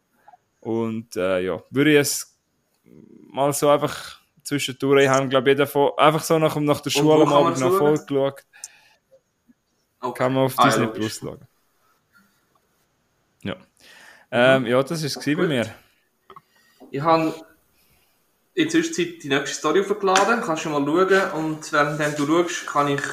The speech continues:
Speaker 2: kurz einen Film sagen. Der geht nicht lange, ich will nicht viel darüber reden, weil ich bin nicht so gefesselt.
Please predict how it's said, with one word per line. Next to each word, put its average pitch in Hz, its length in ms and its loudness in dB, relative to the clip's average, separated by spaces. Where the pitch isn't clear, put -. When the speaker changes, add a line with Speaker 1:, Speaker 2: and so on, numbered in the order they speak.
Speaker 2:
kurz 139 280 -2
einen 135 100 -12
Film 151 280 -4
sagen. 147 380 0
Der 131 100 -2
geht 127 140 -4
nicht 127 160 -6
lange, 123 220 0
ich 117 60 -8
will 113 200 -8
nicht 117 140 -14
viel 117 160 -12
darüber 113 240 -12
reden, 165 220 -4
weil 120 180 -4
ich 123 140 -16
bin 127 200 -18
nicht 127 200 -8
so - 120 -20
gefesselt. - 480 -18